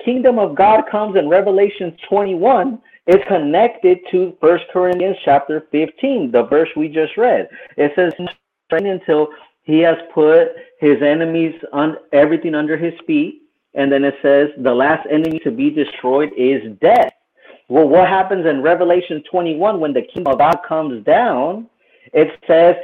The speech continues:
"He will wipe every tear from their eyes," Revelation twenty-one four, "For the old order of things has passed away. There is no longer any" what? Death. Death is destroyed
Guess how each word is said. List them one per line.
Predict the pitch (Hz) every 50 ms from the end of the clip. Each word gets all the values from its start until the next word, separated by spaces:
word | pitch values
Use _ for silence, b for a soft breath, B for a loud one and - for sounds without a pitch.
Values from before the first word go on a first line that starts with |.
| - - -
"He | - 180 202
will | 190 196 180 147
wipe | 131 165 170 185 185 180
every | - 185 185 175 175 165 151 - - -
tear | 180 180 190 190 190 -
from | 196 190 185 180
their | 175 175 170
eyes," | 151 123 127 139 135 123
Revelation | 139 139 139 151 151 151 - 160 147 -
twenty-one | - 156 156 156 151 156 156 151 156
four, | - 151 135 131 139 160 - B B B B B -
"For | 151 143 123
the | 139 -
old | - 143 160 170 170 180
order | 180 175 175 175 170
of | 170 170 -
things | 165 165 165 160
has | 170 156 147 - - -
passed | 151 143 151 147 - -
away. | 185 170 156 131 123 127 143 - - _
There | 98 135 139 139 147 151
is | 139 117 110
no | 123 135 143 156
longer | 160 156 156 160 160 165 156 165 170 175 -
any" | - 139 139 143 156 156 151 143
what? | 135 127 113 104 95 - - 113 95 -
Death. | 160 196 240 233 - - - - - _ _ _ _ _ _ _ _ _ _ _ _ _ _ - 107 -
Death | - 113 - -
is | 180 170 135 -
destroyed | 147 151 143 - - - - - 208 240 254 226 208 165 160 170 185 180